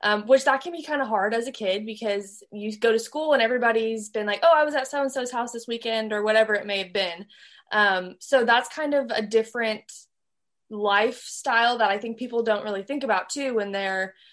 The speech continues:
it's a great way to raise kids, obviously. I wouldn't have had it any other way, but it can be kind of secluded and lonely sometimes too.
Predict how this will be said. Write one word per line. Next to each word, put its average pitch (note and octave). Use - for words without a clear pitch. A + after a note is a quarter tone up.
it's C4+
a C4
great B3+
way A#3+
to A#3
raise G3+
kids, F3
obviously. F3
I F3
wouldn't F#3+
have F3+
had F#3
it -
any F3+
other E3+
way, G3
but G#3+
it A3+
can C4+
be C4+
kind A#3
of A#3+
secluded G#3
and F#3
lonely F#3
sometimes E3+
too. F3+